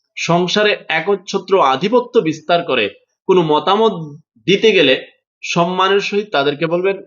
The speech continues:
ঠিক এই পার্সোনাল জায়গা থেকে একটু দূরে থাকবেন, আর বাকি সব ভালোবাসা, সম্মান ক্লিয়ার।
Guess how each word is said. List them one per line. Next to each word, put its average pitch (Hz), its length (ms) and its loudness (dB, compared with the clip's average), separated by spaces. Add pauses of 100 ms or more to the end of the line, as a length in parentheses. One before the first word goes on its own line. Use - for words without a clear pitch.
(120)
ঠিক 202 320 -4
এই 302 400 6
পার্সোনাল 196 440 2
জায়গা 160 280 0
থেকে 156 360 -2 (380)
একটু 170 300 0
দূরে 160 240 0
থাকবেন, 170 380 0 (220)
আর 147 120 -2
বাকি 151 440 -2
সব 151 340 -6
ভালোবাসা, 127 440 -4
সম্মান 120 480 -4 (520)
ক্লিয়ার। 110 240 0